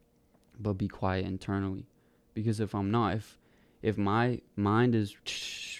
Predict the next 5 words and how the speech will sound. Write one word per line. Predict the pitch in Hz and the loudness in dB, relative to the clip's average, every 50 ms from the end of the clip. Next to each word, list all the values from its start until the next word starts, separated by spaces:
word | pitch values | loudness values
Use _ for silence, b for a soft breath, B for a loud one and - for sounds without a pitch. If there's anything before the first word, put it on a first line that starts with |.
| - - - - - | -16 -20 -20 -16 -10
like, | 101 104 104 95 95 95 - _ _ b b b b b b b b b b b b b b b b _ _ _ _ - _ - - - | -6 -4 -4 -4 -4 -6 -10 _ _ b b b b b b b b b b b b b b b b _ _ _ _ -20 _ -20 -14 -8
all, | - - 98 104 107 107 107 104 104 101 101 98 98 95 95 95 | -4 0 0 2 2 2 2 2 2 0 0 0 0 -2 -2 -4
uh, | 92 | -6
confused | - - 107 95 - - 98 101 104 107 107 101 101 | -6 -6 -8 -8 -6 -6 -4 -2 0 0 0 -2 -2
and | 98 98 95 92 92 | -2 -4 -4 -4 -6